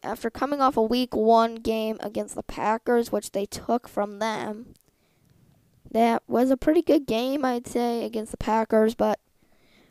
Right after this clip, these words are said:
moving on from that, we, they've got the Lions, a bit more of an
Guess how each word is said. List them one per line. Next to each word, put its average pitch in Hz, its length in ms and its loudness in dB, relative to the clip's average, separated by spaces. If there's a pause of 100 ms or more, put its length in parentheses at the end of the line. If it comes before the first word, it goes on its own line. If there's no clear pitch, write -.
moving 247 300 4
on 233 180 4
from 214 180 -2
that, 220 220 4
we, 214 180 2
they've 220 220 0
got 220 220 2
the 214 100 0
Lions, 208 640 0
a 214 60 2
bit 240 340 2
more 214 580 0
of 214 220 0
an 202 120 -4